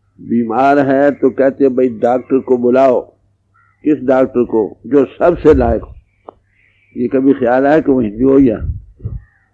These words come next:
खान हो या जोधो हो या शिवित हो, जिसके हाथ में शिफा हो? कौन सा डॉक्टर? जो फलाना डॉक्टर वाला था, उसके हाथ में शिफा,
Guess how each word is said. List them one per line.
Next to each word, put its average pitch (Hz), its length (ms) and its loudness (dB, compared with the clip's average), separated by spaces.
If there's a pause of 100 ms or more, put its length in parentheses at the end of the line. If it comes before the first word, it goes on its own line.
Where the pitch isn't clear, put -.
(160)
खान 123 300 -2
हो 131 220 0
या 120 180 0
जोधो 117 420 0
हो 120 200 0
या 113 140 -2
शिवित 110 420 -10
हो, - 80 -20 (2750)
जिसके 147 340 0
हाथ 139 260 0
में 135 140 0
शिफा 113 440 -2
हो? 107 440 -4 (800)
कौन 127 180 -2
सा 147 140 2
डॉक्टर? 135 380 0
जो 123 140 -4
फलाना 135 340 -4
डॉक्टर 131 280 -2
वाला 98 220 -4
था, - 240 -20 (180)
उसके 131 200 -4
हाथ 120 240 -2
में 113 100 -12
शिफा, - 340 -14